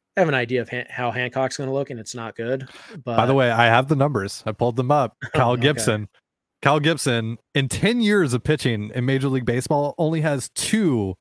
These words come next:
Speaker 2: five-plus innings pitched with just one hit allowed. Uh, he did it both in twenty eighteen, once against the Yankees, once against the Orioles.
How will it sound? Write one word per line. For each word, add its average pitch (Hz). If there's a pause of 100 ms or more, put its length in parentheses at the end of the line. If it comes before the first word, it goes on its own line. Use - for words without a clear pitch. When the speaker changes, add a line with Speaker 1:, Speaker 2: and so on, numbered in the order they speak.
(160)
Speaker 2:
five-plus 151
innings 139
pitched 123
with 110
just -
one 117
hit 104 (120)
allowed. 107 (380)
Uh, 104
he 120
did 131
it 143 (240)
both 170 (140)
in 147
twenty 190
eighteen, 170
once 135
against 180
the 165
Yankees, 151
once 143
against 160
the 127
Orioles. 123